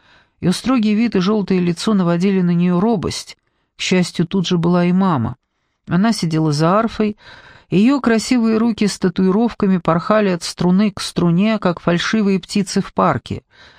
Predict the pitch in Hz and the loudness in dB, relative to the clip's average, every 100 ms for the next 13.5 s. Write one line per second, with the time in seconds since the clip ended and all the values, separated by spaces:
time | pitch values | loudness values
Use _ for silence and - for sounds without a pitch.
0 | - 175 - 180 165 160 160 160 - 208 | -6 -4 0 0 0 0 -2 0 0 0
1 | 226 147 143 - 139 131 156 156 165 180 | 0 0 0 -4 -2 -2 0 0 0 -2
2 | - 151 123 - - - - - 214 262 | 0 0 0 -4 -8 -10 -12 -2 2 2
3 | 269 214 208 233 220 190 143 120 101 - | 2 2 2 2 2 2 0 -2 -4 -8
4 | - _ - - - - 202 285 294 240 | -12 _ -20 -20 -20 -2 2 2 2 2
5 | 240 214 185 202 180 170 - 254 233 175 | 2 0 -2 0 0 -2 -2 0 0 -2
6 | - 226 254 226 202 175 165 220 226 247 | 0 0 2 0 0 0 0 0 0 -2
7 | 240 226 202 151 - 123 117 - _ _ | 0 2 2 0 -2 -4 -4 -8 _ _
8 | _ _ _ 160 180 170 190 226 - 170 | _ _ _ 0 2 2 0 0 -2 -4
9 | - 151 147 147 143 147 175 233 - 202 | -2 -4 0 0 0 0 0 0 -2 -2
10 | 190 - - - 277 175 - 165 160 165 | -4 -8 -10 -4 -2 0 0 0 0 -2
11 | 156 - 160 151 165 185 262 285 226 196 | -4 -2 -2 0 0 0 0 -2 -2 -2
12 | 208 190 180 175 226 220 196 - 190 185 | 0 0 0 0 -2 -2 -4 -2 -2 0
13 | 190 180 117 90 | 0 0 -2 -6